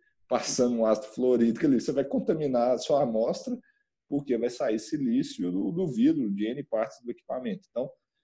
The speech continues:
tem tudo isso que a gente tem que pensar, dessas pequenas compatibilidades, por isso que a gente já facilita lá no nosso diretório, coloca todas essas informações mastigadinhas para o pessoal saber o que é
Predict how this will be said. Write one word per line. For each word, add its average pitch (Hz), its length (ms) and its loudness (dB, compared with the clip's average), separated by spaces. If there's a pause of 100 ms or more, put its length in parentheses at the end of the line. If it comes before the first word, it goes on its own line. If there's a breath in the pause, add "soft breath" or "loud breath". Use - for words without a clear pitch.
(160)
tem 156 140 -6
tudo 247 360 -2
isso 175 280 -6
que 185 60 -6
a 160 60 -2
gente 160 220 -8
tem 151 160 -10
que - 60 -20
pensar, 143 400 -6
dessas - 340 -8 (100)
pequenas 165 520 -4
compatibilidades, 135 920 -4
por 165 220 0
isso 165 160 2
que - 80 -4
a 160 60 0
gente 143 160 -6
já 170 100 -2
facilita 180 640 -2
lá 110 180 2
no 117 120 -4
nosso 110 260 -2
diretório, 107 640 0
coloca 104 380 -4
todas 139 260 -6
essas 123 280 -4
informações 104 640 -6
mastigadinhas 123 760 -2
para - 120 -20
o - 40 -20
pessoal 165 300 -4
saber 131 260 -4
o 123 60 -2
que 135 100 -4
é 135 140 -4